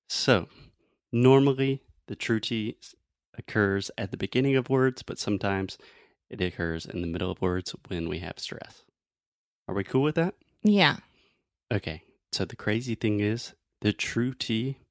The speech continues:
Speaker 1: the traditional T that most people think about when we're thinking about a T, is probably the least common T sound in English. We really don't use it that much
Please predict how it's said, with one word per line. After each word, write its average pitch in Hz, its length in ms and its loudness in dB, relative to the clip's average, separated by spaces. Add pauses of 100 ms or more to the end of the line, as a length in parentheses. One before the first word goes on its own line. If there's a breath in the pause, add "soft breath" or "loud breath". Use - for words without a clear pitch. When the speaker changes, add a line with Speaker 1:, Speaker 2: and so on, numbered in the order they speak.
(120)
Speaker 1:
the - 80 -14
traditional 107 560 -2
T 117 260 -4
that 117 180 -6
most 147 240 -2
people 151 260 -2
think - 240 -2
about 156 300 -2
when 139 140 -4
we're 113 100 -4
thinking 170 440 0
about 160 180 0
a 160 60 -2
T, 170 340 -4 (640 soft breath)
is 123 220 -2 (260)
probably 147 500 0
the 110 360 -2 (180)
least 147 440 0 (240)
common 107 520 0 (120)
T 101 260 -4
sound 92 420 -2
in 87 80 -4
English. - 500 -6 (540 soft breath)
We 104 140 0
really 113 500 2
don't 98 240 0
use 98 220 -2
it 107 100 0
that 98 160 -4
much 104 460 -4